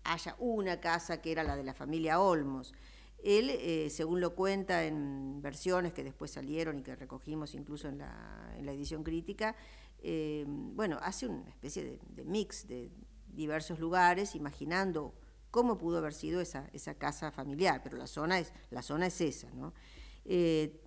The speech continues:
también está la, la Boca, tiene una presencia muy importante ahí, es el lugar donde vive Martín del Castillo, este chico que está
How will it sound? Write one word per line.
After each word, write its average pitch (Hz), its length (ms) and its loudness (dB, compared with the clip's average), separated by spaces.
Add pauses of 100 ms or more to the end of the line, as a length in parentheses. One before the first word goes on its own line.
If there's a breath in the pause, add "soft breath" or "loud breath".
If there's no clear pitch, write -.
(160)
también 185 300 8
está 233 200 6
la, 202 180 6
la 156 160 4
Boca, 190 380 6
tiene 143 180 -4
una 143 160 0
presencia 151 520 -4
muy 147 200 2
importante 160 580 0
ahí, 262 280 4
es 185 140 0
el 147 100 0
lugar 160 280 2
donde 151 240 0
vive 160 340 2 (300 loud breath)
Martín 151 380 -2
del 151 100 -2
Castillo, 160 680 0
este 151 340 -10
chico 170 420 -2 (360 soft breath)
que 147 80 -8
está 147 420 -4